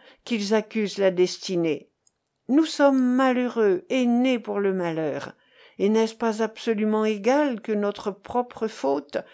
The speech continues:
une influence supérieure ou le hasard, la vertu ou le vice, la sagesse ou la folie nous précipite dans l'abîme ? Adieu. Je ne resterai pas un moment de plus dans la maison où, malgré moi,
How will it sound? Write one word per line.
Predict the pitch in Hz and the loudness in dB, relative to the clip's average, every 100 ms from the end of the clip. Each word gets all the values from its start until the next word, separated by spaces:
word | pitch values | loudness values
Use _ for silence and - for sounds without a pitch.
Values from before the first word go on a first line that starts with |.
| - - | -20 -6
une | 208 214 | 0 2
influence | 220 220 220 214 208 | 2 0 -2 0 -2
supérieure | - 247 233 247 240 247 269 233 | -4 -10 -4 -2 -2 -2 0 0
ou | 202 202 196 | 0 0 2
le | 196 214 | 2 4
hasard, | 233 240 294 302 233 - - - | 2 0 0 0 -2 -8 -14 -14
la | - 202 | -2 0
vertu | 202 214 - 247 240 220 | 0 -4 -6 -2 0 0
ou | 208 | 0
le | 208 220 | 0 0
vice, | 220 269 349 - - - - - | 0 -2 -2 -4 -6 -8 -16 -4
la | 196 | -2
sagesse | 214 233 214 233 240 233 | -2 -2 -2 0 -2 -2
ou | 214 | -4
la | 208 202 | -2 -2
folie | - 240 247 294 302 - - - | -4 -2 0 2 0 -6 -12 0
nous | 208 208 | 0 0
précipite | - 233 226 226 233 233 185 | -2 -4 -2 -6 -4 -4 0
dans | 226 | 0
l'abîme ? | 220 220 262 320 294 190 - _ _ _ _ _ - | 2 0 2 4 4 0 -8 _ _ _ _ _ -4
Adieu. | 185 143 90 - _ _ - - | -2 -2 -10 -12 _ _ -20 -18
Je | - | -2
ne | 240 240 | 2 2
resterai | 226 226 226 220 214 | 2 -2 -2 -2 -2
pas | 214 226 208 208 | 0 0 0 0
un | |
moment | 202 190 185 180 | 0 0 0 0
de | 175 | -2
plus | 170 185 185 165 | -4 -8 -8 -2
dans | 175 | -2
la | 165 | 0
maison | 160 175 165 160 151 - - _ _ | -2 -4 -4 -6 -8 -10 -20 _ _
où, | 208 | -2
malgré | 196 208 226 185 165 156 | 0 0 0 -2 -6 -6
moi, | 147 135 123 | -6 -6 -8